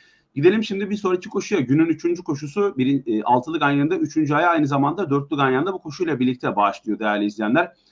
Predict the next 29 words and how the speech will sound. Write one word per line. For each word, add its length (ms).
E, 100
toplam 320
sekiz 320
isim 240
şartlı 380
on 100
dokuz 260
mücadelede 580
ter 240
dökecekler 520
ve, 220
e, 240
üç 240
yaşlı 300
İngilizlerin 460
kısa 200
mesafeli 480
yarışı 300
olacak. 320
Bin 80
iki 140
yüz 100
metre 280
kum 220
pistte 220
izleyeceğimiz 500
bu 80
yarışta 280
tabii 280